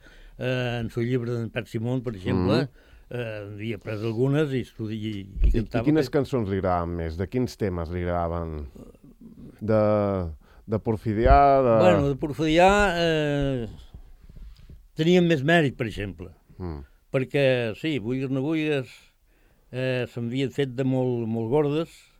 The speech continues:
Speaker 1: i quan s'hi juntaven un home i una dona, per exemple, a porfidiar, allò no acabava mai.
Speaker 2: <laughs>
Speaker 1: Durava tota la nit, si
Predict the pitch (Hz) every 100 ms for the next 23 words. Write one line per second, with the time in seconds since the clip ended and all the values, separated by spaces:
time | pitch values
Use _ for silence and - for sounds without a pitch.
0 | _ _ _ _ _ _ _ 123 123 123
1 | 120 117 117 113 107 104 - 127 - 127
2 | 113 131 127 123 123 120 117 123 117 127
3 | 120 123 113 123 127 113 101 107 120 113
4 | 101 104 87 101 - - _ _ - 107
5 | 123 - 127 127 135 135 135 - - _
6 | _ _ _ _ _ _ _ - 117 143
7 | 143 139 135 143 139 131 120 101 101 _
8 | _ - - 127 - 113 127 127 143 131
9 | 139 120 98 135 113